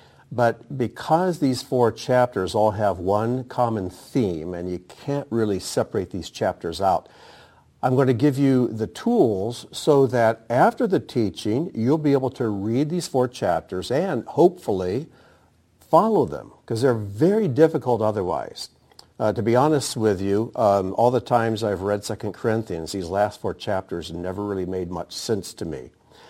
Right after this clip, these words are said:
Uh, but this week that changed, 'cause I really got to, uh, spend time in them, and, uh, and, and it's an amazing, amazing passage. Uh, so this brings Second Corinthians to a close. Now,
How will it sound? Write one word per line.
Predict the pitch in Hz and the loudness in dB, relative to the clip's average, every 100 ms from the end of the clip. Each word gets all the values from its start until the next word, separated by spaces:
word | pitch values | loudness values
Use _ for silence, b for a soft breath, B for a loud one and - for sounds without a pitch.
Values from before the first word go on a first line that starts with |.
| B B | B B
Uh, | - 92 | 0 2
but | 92 110 | 2 2
this | 170 - | 2 4
week | 143 - | 4 4
that | 113 - | 0 0
changed, | - 110 73 - - | -2 -2 -2 -10 -14
'cause | - 104 | -8 -4
I | 98 | -2
really | 95 98 113 117 117 113 110 B B B | -4 -2 0 0 0 -4 -8 B B B
got | - 110 - | 2 2 2
to, | - 113 101 | -2 0 2
uh, | 92 90 82 110 - | 2 2 -2 -8 -12
spend | - 127 107 92 | -4 0 0 0
time | - 135 127 127 127 - | -6 -4 -2 -2 -2 -2
in | 120 123 | 0 0
them, | 117 120 120 117 - | 2 2 2 -2 -4
and, | 104 101 98 98 95 | -4 -2 -4 -4 0
uh, | 95 98 | 2 2
and, | 110 117 | -2 -4
and | 117 | -4
it's | 101 123 | -4 -4
an | 113 | -2
amazing, | 110 107 110 113 139 127 135 127 - | -2 -2 0 2 2 2 0 -2 -4
amazing | 104 104 98 98 | -4 -2 -2 -4
passage. | 90 - 82 82 - - - _ _ B B B B - | -8 -4 -4 -4 -10 -16 -20 _ _ B B B B -2
Uh, | 92 87 | 0 2
so | - 139 | 4 6
this | 190 | 6
brings | 160 156 - | 6 4 4
Second | 139 123 - | 0 0 0
Corinthians | 127 110 110 - | 2 2 -2 -4
to | 95 | -6
a | |
close. | 87 - 104 80 78 | -4 2 2 2 -2
Now, | 117 107 | 0 4